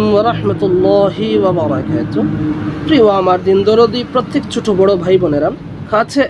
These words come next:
এবং দূরে দেশ এবং বিদেশ থেকে আপনারা যে যেখান থেকে দেখছেন, ইসলামিক শিক্ষা চ্যানেলের পক্ষ থেকে মোবারকবাদ। দর্শক, প্রতিদিনের ন্যায় আজও আমি আপনাদের সামনে সূরাতুল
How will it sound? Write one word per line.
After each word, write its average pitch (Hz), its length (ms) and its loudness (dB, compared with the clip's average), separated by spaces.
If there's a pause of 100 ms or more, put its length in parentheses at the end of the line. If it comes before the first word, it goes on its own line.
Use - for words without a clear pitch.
(120)
এবং 190 140 2 (120)
দূরে 208 280 6
দেশ 240 120 0 (160)
এবং 196 140 0 (140)
বিদেশ 220 240 -4 (120)
থেকে 240 200 -4 (200)
আপনারা 196 300 2 (100)
যে 285 140 4
যেখান 185 400 -4
থেকে 151 240 -6
দেখছেন, 208 300 -4 (500)
ইসলামিক 262 520 0
শিক্ষা 262 240 -4 (120)
চ্যানেলের 196 400 2
পক্ষ 190 160 -6 (160)
থেকে 196 220 -2 (140)
মোবারকবাদ। 165 520 0 (540)
দর্শক, 196 260 0 (100)
প্রতিদিনের 220 560 2
ন্যায় 196 160 4 (140)
আজও 202 240 0
আমি 190 100 2 (100)
আপনাদের 185 340 -2 (100)
সামনে 202 300 2 (2000)
সূরাতুল 254 460 4